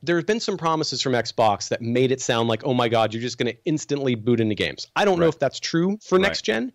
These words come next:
Speaker 1: That
Speaker 2: Right.
Speaker 1: could happen. But I will say, uh, having Cuphead load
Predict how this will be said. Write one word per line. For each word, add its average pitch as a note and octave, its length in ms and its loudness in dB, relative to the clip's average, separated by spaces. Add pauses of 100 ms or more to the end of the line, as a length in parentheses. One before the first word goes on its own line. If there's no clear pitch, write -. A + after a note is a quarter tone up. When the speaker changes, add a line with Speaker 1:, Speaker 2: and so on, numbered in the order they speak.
Speaker 1:
That D#3 140 0
Speaker 2:
Right. - 80 -6
Speaker 1:
could F3+ 100 0
happen. F3 320 -2 (360)
But D3+ 120 2
I D#3 80 4
will C#3+ 140 -4
say, F3+ 480 -2 (260)
uh, A2 160 -2 (140)
having G3+ 340 0
Cuphead F#3+ 600 0
load D3+ 440 0